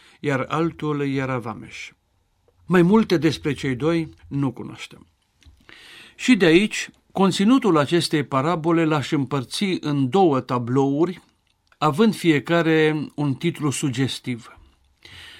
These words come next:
Și aceasta pentru a putea să urmărim mai ușor cele ce urmează analizate. Tabloul unu ar putea avea ca titlu un paradox,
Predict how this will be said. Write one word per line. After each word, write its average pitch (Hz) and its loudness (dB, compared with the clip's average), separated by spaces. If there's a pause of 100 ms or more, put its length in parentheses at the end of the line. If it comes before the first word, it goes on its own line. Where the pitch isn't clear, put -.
Și - -4
aceasta 208 2
pentru 185 -2
a 165 2
putea 156 -2
să 170 -2
urmărim 156 2
mai 151 2
ușor 143 -2
cele 139 -4
ce 131 -8
urmează 127 -2 (360)
analizate. 127 -2 (720)
Tabloul 196 4
unu 214 2 (300)
ar 160 4
putea 165 0
avea 151 0
ca 127 -6
titlu 170 -2 (380)
un 170 0
paradox, 165 -6